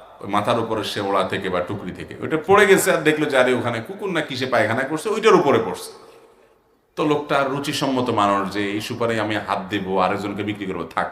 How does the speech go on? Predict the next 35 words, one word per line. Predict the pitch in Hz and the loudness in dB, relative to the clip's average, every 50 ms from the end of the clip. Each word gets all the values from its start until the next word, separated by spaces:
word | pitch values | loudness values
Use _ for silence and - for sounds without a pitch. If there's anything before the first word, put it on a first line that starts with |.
| - - | -8 -6
আর | - 113 | -6 -6
উঠাইলো | 135 131 113 127 110 101 87 | -4 -4 -2 -4 -2 -2 -4
না, | 85 78 - - - - - - - _ _ _ - | -6 -8 -10 -12 -18 -20 -20 -20 -20 _ _ _ -10
সে | - 123 | -6 -4
ওইভাবে | 120 117 110 110 113 | -2 0 0 0 0
ওইটা | 113 113 107 | 0 0 2
রেখে | 104 101 95 107 104 101 | 2 2 0 0 -4 -4
চলে | 110 110 110 87 | -4 -4 -4 -4
গেছে। | 82 78 - - - - - - - - _ _ _ _ _ _ _ _ _ _ _ _ _ _ | -6 -8 -10 -14 -16 -20 -20 -20 -20 -20 _ _ _ _ _ _ _ _ _ _ _ _ _ _
এরপর | - 175 175 175 - - - | 2 2 2 2 2 0 0
এক | 160 151 151 - - | 0 -2 -2 -2 -2
পানওয়ালা | - 139 143 139 139 135 120 104 104 | 2 4 4 4 4 4 2 2 2
আসছে, | 95 87 85 85 - - - - - - - - - - - - _ _ _ _ _ _ _ _ _ _ _ _ _ | 2 2 0 0 -2 -6 -10 -12 -14 -16 -18 -20 -20 -20 -20 -20 _ _ _ _ _ _ _ _ _ _ _ _ _
সে | - - - 123 | -8 -6 -6 -2
পান | - 139 147 156 151 | 0 2 2 2 2
বিক্রি | 143 127 120 120 117 | -2 -4 -4 -6 -4
করবে | 107 110 98 98 95 | -4 -4 -4 -2 -2
বাজারে | 92 90 87 87 85 85 80 | -2 -2 -2 -2 -4 -6 -6
যায়, | 76 76 69 65 - - - - - _ _ _ _ _ _ _ _ _ _ _ _ _ _ _ _ _ _ _ _ _ _ _ _ | -8 -8 -10 -10 -12 -16 -20 -20 -20 _ _ _ _ _ _ _ _ _ _ _ _ _ _ _ _ _ _ _ _ _ _ _ _
তো | - 120 107 95 87 78 71 - - - - - - - - - - - _ _ _ _ | 0 0 2 2 0 0 -4 -6 -10 -14 -18 -20 -20 -20 -20 -20 -20 -20 _ _ _ _
সেও | - - - 156 160 165 | -8 -4 0 2 2 2
তার | 160 - 156 143 131 | 2 2 2 2 2
পানের | 131 - 127 127 127 117 101 | 2 0 0 2 0 -2 -2
ঝুড়ি | 107 117 120 123 117 | -2 0 0 0 0
নিয়ে | 117 110 101 | 0 0 0
ওই | 98 107 90 | 0 -2 2
বট | 95 110 110 101 92 | 2 2 2 2 0
গাছের | 107 104 - 101 | 0 0 0 -2
নিচে | 104 98 101 104 95 | -4 -4 -6 -6 -8
ছায়া | - - 110 107 104 98 | -4 0 2 2 4 2
আছে, | 95 92 90 - - 90 85 85 82 - - - - _ _ _ _ - | 2 0 -2 -4 -8 -8 -10 -10 -12 -16 -20 -20 -20 _ _ _ _ -4
অনেকেই | 95 98 104 101 135 131 | -2 -2 -2 0 0 0
বসে, | - 107 104 98 104 92 | 0 0 -2 -2 -4 -6
সেও | - - 110 110 | -4 -4 -4 -4
বসছে। | 92 92 87 - - - - | -2 -4 -6 -6 -10 -14 -16